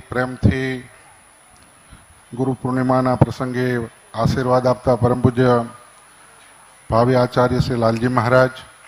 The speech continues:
બાળલાલજી મહારાજ, ઉપસ્થિત પૂજ્ય સંતો અને શ્રીજી મહારાજના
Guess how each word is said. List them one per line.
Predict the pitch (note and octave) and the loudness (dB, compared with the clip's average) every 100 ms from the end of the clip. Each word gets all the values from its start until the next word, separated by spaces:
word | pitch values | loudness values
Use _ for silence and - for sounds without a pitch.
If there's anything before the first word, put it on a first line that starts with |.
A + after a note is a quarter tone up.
| - _ - - - - - - - - - - - - | -20 _ -20 -20 -20 -20 -20 -20 -20 -20 -20 -20 -20 -4
બાળલાલજી | A#2+ B2 B2 B2 B2 B2 | 0 2 2 0 0 0
મહારાજ, | B2 B2+ B2+ B2 - - - | 2 4 2 0 -10 -20 -18
ઉપસ્થિત | A#2+ C3 - B2 A#2 - | -8 -8 -6 -6 -6 -6
પૂજ્ય | A#2 A2+ | -6 -4
સંતો | - A#2+ A#2+ - C3 C3 B2+ B2+ - - - - - - - - - | -2 -4 -4 -2 -2 -2 -6 -10 -20 -20 -20 -20 -20 -20 -20 -20 -14
અને | A#2+ A#2 | -10 -8
શ્રીજી | - C3 C3 B2+ | -8 -6 -2 2
મહારાજના | A#2+ B2+ A#2+ B2 B2 | 4 2 2 2 2